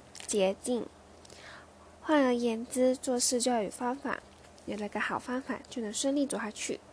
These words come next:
穷人之所以穷，就是因为他们找不到富人致富的方法。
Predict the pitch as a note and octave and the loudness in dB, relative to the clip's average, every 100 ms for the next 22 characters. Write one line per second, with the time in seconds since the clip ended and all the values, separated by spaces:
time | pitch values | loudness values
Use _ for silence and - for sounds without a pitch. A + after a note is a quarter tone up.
0 | - - - - - - - - - - | -20 -20 -20 -20 -20 -20 -20 -20 -20 -20
1 | - - A#3 A#3 B3+ C4 C4 B3 - - | -8 -2 0 0 0 2 4 2 0 -2
2 | A3+ A3+ C#4+ F4+ F4+ C#4 C#4+ G#3+ A#3+ A3 | -2 -2 2 4 6 6 4 -2 -2 -2
3 | A#3+ - C4 A3 G#3 C#4+ B3 A#3 G#3 G#3 | -2 0 0 0 -2 -4 -2 -4 -4 -4
4 | G#3+ G#3+ - - | -6 -6 -4 -6